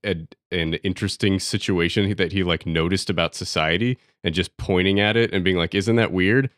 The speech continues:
And, like, there's not a lot of jokes in the show, and it's, like, just rich people whining kind of the whole time, you know, like, Jerry and George and,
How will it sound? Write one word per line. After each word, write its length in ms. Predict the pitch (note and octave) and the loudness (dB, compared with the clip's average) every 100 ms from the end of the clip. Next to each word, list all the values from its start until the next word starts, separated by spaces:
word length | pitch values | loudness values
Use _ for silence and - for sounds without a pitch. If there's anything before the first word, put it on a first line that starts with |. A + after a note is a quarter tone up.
| - - | -20 -6
And, 240 | F2+ F2 E2+ | -2 0 0
like, 300 | E2 D#2+ - - | -2 -2 -10 -12
there's 340 | G#2+ G#2 G2 | -2 0 2
not 220 | G#2+ G#2+ | 2 0
a 60 | G#2 | 0
lot 180 | G2+ F2+ | 0 0
of 80 | D2+ | -2
jokes 420 | E2+ F#2 - - | 0 0 -2 -6
in 200 | A2+ G#2+ | -4 0
the 60 | A2 | 0
show, 400 | - A2+ A2+ A2 | 2 2 2 2
and 360 | F2 F2 F2+ - | 2 0 0 -4
it's, 240 | F2+ - | -4 0
like, 180 | F#2 - | -2 0
just 240 | F#2+ - - - | -4 -4 -12 -12
rich 540 | E2+ E2+ F#2 - - | -4 0 0 -2 -10
people 420 | - G2+ F#2+ F2+ D2+ | -4 -2 2 0 0
whining 640 | D2+ D2 E2 G2+ A#2 A#2+ - | 0 2 4 4 2 -2 -2
kind 160 | C#3 B2+ | 0 0
of 80 | B2+ | 0
the 100 | A#2+ | 0
whole 260 | C3+ C3+ | 2 0
time, 480 | - C#3 C3+ C#3 C#3 | 0 0 2 2 2
you 140 | C#3 | 2
know, 180 | C#3 C3+ | 2 4
like, 220 | B2+ F2+ | 2 2
Jerry 360 | - G2 G2+ G2 | 2 4 6 4
and 100 | F#2+ | 2
George 520 | F#2 F#2 F#2+ F2 - | 2 4 4 2 -2
and, 280 | F#2+ E2 | 0 0